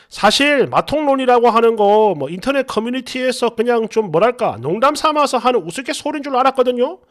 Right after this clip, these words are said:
그런데 이번에 현실에서 봤어요. 나 지금 너무 혼란스러워. 그러니까 저랑 나이 차가 많이 나는 외사촌 형이 한 명 있는데요. 지금 이 형이 마흔두 살이거든요.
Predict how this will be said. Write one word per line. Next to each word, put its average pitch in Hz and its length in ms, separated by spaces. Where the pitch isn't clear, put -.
그런데 277 320
이번에 269 340
현실에서 339 560
봤어요. 240 580
나 233 140
지금 247 260
너무 226 180
혼란스러워. 190 1160
그러니까 247 380
저랑 254 320
나이 220 200
차가 240 280
많이 180 240
나는 247 240
외사촌 240 340
형이 262 220
한 233 160
명 220 120
있는데요. 202 760
지금 233 240
이 233 100
형이 262 220
마흔두 220 340
살이거든요. 233 720